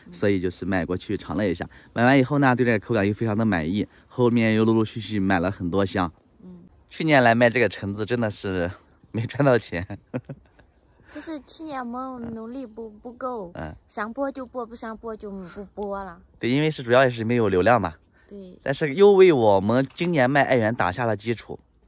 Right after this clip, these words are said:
Speaker 2: 就是，呃，留了一批忠实的那个喜欢的粉丝吧。
Speaker 1: 嗯。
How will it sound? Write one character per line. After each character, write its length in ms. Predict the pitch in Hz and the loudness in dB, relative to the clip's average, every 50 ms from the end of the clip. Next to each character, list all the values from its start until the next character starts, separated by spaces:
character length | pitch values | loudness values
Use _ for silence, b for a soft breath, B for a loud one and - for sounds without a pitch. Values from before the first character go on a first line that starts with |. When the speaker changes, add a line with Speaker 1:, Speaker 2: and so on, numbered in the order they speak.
| _ _ b b b b b b b b b b _ | _ _ b b b b b b b b b b _
Speaker 2:
就 120 | _ - 123 | _ -4 -4
是， 360 | - 120 123 117 107 98 - b b b b b | -2 0 2 2 2 2 0 b b b b b
呃， 220 | - 110 113 110 - - _ _ | -2 0 0 0 -2 -6 _ _
留 200 | - 101 120 120 | -2 0 2 4
了 100 | 127 147 | 6 6
一 140 | 147 139 127 | 4 4 0
批 260 | - - - 131 131 | -2 -4 0 0 0
忠 240 | 123 - 156 160 165 | 2 2 2 2 2
实 160 | 147 - - | 0 -2 -2
的 140 | 110 113 113 | 0 0 2
那 160 | 117 117 107 | 2 0 0
个 260 | 87 92 87 87 87 | 0 0 0 0 0
喜 200 | 92 - - 110 | -2 -4 -8 -4
欢 160 | - 120 120 131 | 0 2 2 2
的 80 | 123 | 0
粉 200 | - - 98 87 | 0 -2 -6 -6
丝 160 | 85 - 95 | -6 -8 -6
吧。 220 | 90 87 90 82 - _ _ | -4 -4 -6 -6 -8 _ _
Speaker 1:
嗯。 400 | 180 185 180 180 175 175 165 | -18 -18 -16 -16 -16 -18 -20